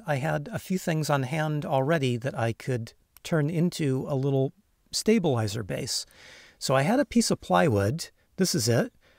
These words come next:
I cut it in half, as you see there. I added a couple of hinges, and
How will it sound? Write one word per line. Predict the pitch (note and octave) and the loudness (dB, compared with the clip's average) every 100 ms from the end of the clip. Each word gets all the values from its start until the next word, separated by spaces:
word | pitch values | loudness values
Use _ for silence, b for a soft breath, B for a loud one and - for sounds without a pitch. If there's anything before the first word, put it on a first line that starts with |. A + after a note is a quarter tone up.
| b b b b | b b b b
I | - A#2+ | -2 -2
cut | - F#3+ | 2 0
it | A3+ | 0
in | D3 | -2
half, | C3+ G#2 D#3+ - - - _ _ - | -2 0 0 -2 -18 -20 _ _ -6
as | A2 | -4
you | A2 | -2
see | - C#3 | -2 -2
there. | A2+ G#2 G#2 D#3+ - b b b b b b _ | 2 2 2 0 -4 b b b b b b _
I | B2+ B2+ | -2 -2
added | C#3+ D3+ C#3+ C#3+ C3 - - _ _ - - _ _ _ | 2 2 2 2 0 -6 -16 _ _ -20 -20 _ _ _
a | B2+ A2+ | -6 -6
couple | - F#3+ - F#3+ F#3 - - | -4 -4 0 0 0 -6 -2
of | C#3+ C#3+ C3 B2+ | 2 4 2 0
hinges, | - G3 F3+ C#3 G2+ G2+ A#3 A3+ - - - _ b b b b b b - _ - | -2 2 2 2 0 0 0 0 -4 -4 -10 _ b b b b b b -20 _ -4
and | C#3+ B2+ B2+ C3 C3 C3 B2+ - | 2 4 4 4 2 2 0 -4